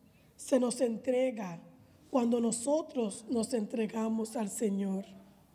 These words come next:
Y así juntos podemos comenzar a vivir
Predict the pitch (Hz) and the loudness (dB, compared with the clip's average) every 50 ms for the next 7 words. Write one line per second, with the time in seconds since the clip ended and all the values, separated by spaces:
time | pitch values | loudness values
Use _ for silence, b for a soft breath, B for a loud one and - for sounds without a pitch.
0 | B B B B B B B B B B B B B B B B - 269 262 254 | B B B B B B B B B B B B B B B B 4 6 6 6
1 | 247 254 - - 320 330 330 - - 359 370 370 381 - - 311 269 269 - 269 | 4 2 0 0 0 0 0 2 2 2 2 2 0 -2 -2 -4 -4 -2 -2 -2
2 | 240 226 262 285 294 311 302 - - - 277 254 247 247 240 - - 311 294 311 | 0 0 0 0 -2 -4 -6 -6 -6 -4 -2 -2 -2 -4 -6 -6 -4 -4 -2 0
3 | 320 302 269 247 254 240 226 269 294 311 320 330 - - - | 0 -2 -2 -4 -6 -4 -2 -2 -2 0 -2 -2 -4 -8 -10